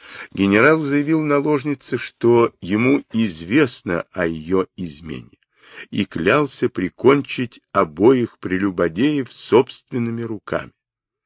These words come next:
Наложница тут же повесилась, а генерала арестовали на следующий день, прежде чем он успел разделаться с её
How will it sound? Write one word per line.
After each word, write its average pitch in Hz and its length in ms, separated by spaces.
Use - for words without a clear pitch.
Наложница 143 880
тут 143 260
же 135 120
повесилась, 117 880
а 104 140
генерала 139 800
арестовали 98 1000
на 101 180
следующий 87 720
день, 117 420
прежде 147 480
чем 143 280
он 131 80
успел 123 680
разделаться 104 1200
с - 180
её 90 420